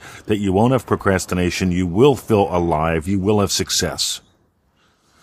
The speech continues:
And you won't be doing dumb shit.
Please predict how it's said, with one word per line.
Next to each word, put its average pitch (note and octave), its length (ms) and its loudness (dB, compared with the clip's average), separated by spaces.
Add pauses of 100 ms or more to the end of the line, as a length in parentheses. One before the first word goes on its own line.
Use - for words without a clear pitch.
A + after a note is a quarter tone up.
(4000)
And G#2 140 2
you G#2 100 6
won't G#2 200 4
be F2+ 80 0
doing E2 280 2
dumb C#2+ 220 -4
shit. - 400 -8